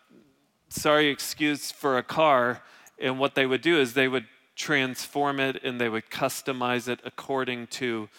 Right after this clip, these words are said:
the, the owner's interests. And so, like, in one person's truck, they turned the bed into a ping pong table,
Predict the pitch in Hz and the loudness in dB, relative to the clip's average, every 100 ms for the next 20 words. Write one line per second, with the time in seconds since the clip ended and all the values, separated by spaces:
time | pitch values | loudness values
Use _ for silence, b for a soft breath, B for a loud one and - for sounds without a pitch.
0 | b b b b _ _ _ _ 127 - | b b b b _ _ _ _ -8 -8
1 | - 127 - 139 143 127 117 - - 175 | -4 -4 -2 -4 -2 -2 -4 -6 -6 -6
2 | 151 - 98 - - 113 107 - 120 110 | -6 -10 -10 -10 -10 -10 -10 -8 -6 -2
3 | 110 107 - 117 117 123 117 127 117 120 | 0 -2 -4 -6 -6 -6 -6 -8 -6 -10
4 | 110 - - - 120 - - 110 - 127 | -10 -12 -8 0 0 -2 -6 -8 -6 -8
5 | 117 110 101 110 110 110 110 110 107 98 | -8 -10 -6 -2 0 -2 -4 -6 -8 -10
6 | - 123 113 110 113 110 110 113 110 104 | -10 -10 -10 -8 -8 -8 -10 -6 -4 -4
7 | 107 104 | -8 -8